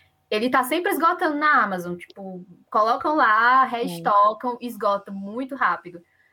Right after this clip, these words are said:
Speaker 1: Então, assim, é, tem um público aí, eu acho que a New Pop, ela é muito boa, e eu acho que o editorial dela é muito focado nisso, de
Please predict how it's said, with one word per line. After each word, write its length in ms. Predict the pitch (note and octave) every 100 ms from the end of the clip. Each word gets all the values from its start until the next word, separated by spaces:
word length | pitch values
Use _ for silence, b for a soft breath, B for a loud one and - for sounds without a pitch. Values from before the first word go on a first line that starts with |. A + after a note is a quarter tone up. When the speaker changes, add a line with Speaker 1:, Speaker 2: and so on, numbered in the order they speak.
| b
Speaker 1:
Então, 260 | B3 B3+ C#4+
assim, 460 | F4 F#4 D4+ B3+ -
é, 380 | G#3 A3 A3+ A3+
tem 280 | - D#4+ A4+
um 140 | C#5
público 480 | - F4 F4+ F#4 G4
aí, 380 | F#4 D#4+ C#4+ D#4+
eu 80 |
acho 200 | D#4+ E4
que 80 | -
a 60 | D4+
New 220 | D#4 F4
Pop, 380 | B3 C4+ D4+ D4
ela 160 | B3+ B3+
é 20 |
muito 320 | A#3+ B3+ D#4+
boa, 540 | B3 A3 B3 C4+ B3+
e 180 | A#3+ A3+
eu 100 | A#3
acho 200 | A3+ A3+
que 80 | -
o 20 |
editorial 460 | A3+ - A3+ A3 G3+
dela 240 | F#3+ G3+
é 60 | A3+
muito 260 | G#3+ G#3 B3+
focado 480 | C4 B3+ C4 A#3+
nisso, 420 | C4 C4+ A#3+ - G#3
de 400 | F#3+ G#3 G3+